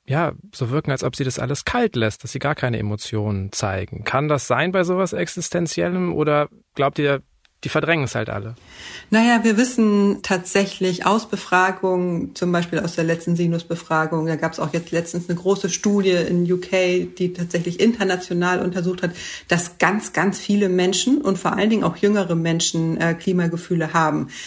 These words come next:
Speaker 2: Das heißt, selbst wenn nicht so oft drüber gesprochen wird, können wir davon ausgehen, dass sie da sind. Und selbst wenn sie nicht bewusst da sind, dann ist es bei einigen auch so, dass sie vorbewusst, sagt man in der Psychologie, also vielleicht hier und da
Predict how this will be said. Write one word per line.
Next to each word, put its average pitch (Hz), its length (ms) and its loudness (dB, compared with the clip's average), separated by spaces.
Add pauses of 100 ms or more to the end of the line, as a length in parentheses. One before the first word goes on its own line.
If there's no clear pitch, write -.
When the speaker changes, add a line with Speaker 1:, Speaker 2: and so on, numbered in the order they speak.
(140)
Speaker 2:
Das 180 240 -2
heißt, 214 460 4
selbst 214 320 2
wenn 196 140 4
nicht 220 180 0
so 196 120 2
oft - 280 -2
drüber 190 180 2
gesprochen 233 500 2
wird, 262 360 0
können 214 200 4
wir 208 80 4
davon 190 300 2
ausgehen, 202 460 2
dass 180 160 0
sie 175 120 0
da 180 280 4
sind. 339 340 0 (280)
Und 196 180 4
selbst 214 280 2
wenn 202 140 4
sie 190 140 0
nicht 277 260 4
bewusst 202 460 0
da 240 200 4
sind, 294 280 6 (320)
dann 202 180 4
ist 214 220 0
es 220 140 2
bei 190 220 2
einigen 254 560 4
auch 214 140 2
so, 226 280 4
dass 196 240 0
sie 190 540 4
vorbewusst, 226 880 2
sagt 240 280 0
man 220 80 2
in 226 140 6
der 233 100 4
Psychologie, 240 680 2
also 175 220 2
vielleicht 185 360 2
hier 226 200 4
und 185 160 0
da 190 60 4